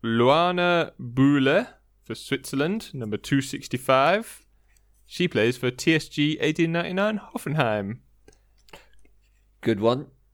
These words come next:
Speaker 2: Good one.
Speaker 1: That fine vintage. It's a nice hair. I like her hair. Like, a lot of the players have their hair, like, sensibly sort of tied up and stuff. But she goes with the let down, which you'd think would get in your eyes a lot. But then you'd have thought that about, like, Carlos Valderrama and stuff, and they played,
Speaker 2: Yeah,
Speaker 1: they played with it.
Speaker 2: yeah.
Speaker 1: So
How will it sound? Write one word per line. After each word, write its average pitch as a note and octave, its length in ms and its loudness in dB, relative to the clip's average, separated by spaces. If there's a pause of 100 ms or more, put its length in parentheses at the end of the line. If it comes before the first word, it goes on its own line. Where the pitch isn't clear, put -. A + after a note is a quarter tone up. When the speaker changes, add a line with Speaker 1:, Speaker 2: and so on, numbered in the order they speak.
(640)
Speaker 2:
Good G#2 140 -8
one. A#2+ 260 -2
Speaker 1:
That - 240 0
fine A2 300 0
vintage. A#2+ 540 -4 (220)
It's - 80 -6
a E3+ 60 0
nice D#3+ 240 -2
hair. B2+ 280 0 (180)
I B2 60 -8
like B2 220 -6
her G#2 100 -6
hair. - 240 -10 (540)
Like, C#3 300 0 (100)
a E3 40 4
lot G3 160 4
of F#3 80 -2
the F3 60 0
players C3 500 2
have C3 180 0
their B2 120 2
hair, A2+ 240 2
like, G#2+ 400 -4 (240)
sensibly F#2+ 760 -2
sort - 160 -10
of G#2 60 -16
tied F#2+ 280 2
up - 160 -4
and - 100 -14
stuff. - 420 -6
But A#2 100 -10
she C#3 680 0
goes B2+ 240 0
with B2 120 -6
the C3 80 0
let C3 200 2
down, C#3 280 0 (540)
which A#2+ 160 -2
you'd C#3 140 -2
think E3+ 180 0
would B2 140 -6
get C3 140 2
in B2 80 -2
your B2 140 2
eyes C3 200 2
a G#2+ 40 -4
lot. G2 220 -4
But A#2 80 0
then B2+ 100 0
you'd C#3+ 120 -2
have D3 100 -2
thought E3+ 160 2
that A#2 140 0
about, A2 200 0
like, G#2+ 260 -4
Carlos A2+ 300 0
Valderrama G#2+ 540 2
and G#2 120 -8
stuff, - 220 -6
and - 80 -10
they A#2+ 120 -2
played, - 200 -4
Speaker 2:
Yeah, C3+ 220 6
Speaker 1:
they B2+ 60 -6
played G#2 220 -8
with - 100 -8
it. G2+ 60 -4
Speaker 2:
yeah. B2 180 -6
Speaker 1:
So A#2+ 260 -6